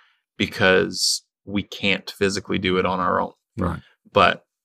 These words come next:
Speaker 1: to get to a point in church where everything has to be comfortable and everything is, as you said, inward, and you end up doing the same things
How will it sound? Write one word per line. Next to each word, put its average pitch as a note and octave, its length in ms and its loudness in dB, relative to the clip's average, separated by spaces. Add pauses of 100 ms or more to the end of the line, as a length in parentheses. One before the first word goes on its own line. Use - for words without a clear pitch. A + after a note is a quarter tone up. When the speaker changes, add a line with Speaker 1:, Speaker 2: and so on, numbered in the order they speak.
(440)
Speaker 1:
to A2 140 2
get A2 280 4
to A#2 160 4
a F#2+ 60 4
point G2+ 360 0
in G2 160 -4
church G2+ 400 0
where F#2 120 0
everything G2 500 -2
has F#2+ 300 -2
to F#2+ 80 -6
be F#2 160 -6
comfortable F2+ 600 -6
and F2+ 100 -6
everything F#2+ 460 -4
is, F#2 500 -6 (640)
as F#2 200 0
you F#2+ 60 -6
said, E2+ 320 -2
inward, F#2 580 -2
and F#2 500 -6 (640)
you A2+ 200 -2
end C3+ 140 4
up G#2+ 140 8
doing A2+ 220 4
the G#2 60 -2
same G2 280 -2
things A2+ 460 -4